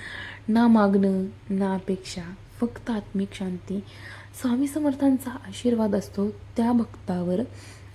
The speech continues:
जो मनापासून म्हणतो, "निशंक हो रे मना, निर्भय हो रे मना."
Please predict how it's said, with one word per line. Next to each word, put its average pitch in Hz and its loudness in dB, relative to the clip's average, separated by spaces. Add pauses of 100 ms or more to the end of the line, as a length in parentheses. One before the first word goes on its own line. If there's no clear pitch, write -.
जो 214 4
मनापासून 226 2
म्हणतो, 196 2
"निशंक 208 0
हो 226 2
रे 214 2
मना, 202 0
निर्भय 196 2
हो 220 0
रे 202 0
मना." 190 0